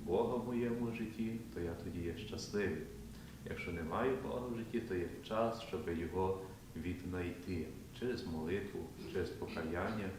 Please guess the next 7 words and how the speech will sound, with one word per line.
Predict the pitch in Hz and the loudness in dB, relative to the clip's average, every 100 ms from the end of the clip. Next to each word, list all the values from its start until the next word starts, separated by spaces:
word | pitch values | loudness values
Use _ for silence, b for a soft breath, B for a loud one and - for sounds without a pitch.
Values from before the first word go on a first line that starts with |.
| B B - | B B -4
через | 87 85 - | 0 2 2
святі | 87 - | -2 -2
тайни, | - 87 95 113 104 87 - | -2 2 2 2 -2 -4 -6
через | - 90 80 - | -2 0 0 0
службу | 90 - | -2 0
Божу, | 82 82 101 113 87 - | -2 2 4 4 2 -2
божественну | 85 85 - 92 90 92 | -4 -4 -2 0 2 2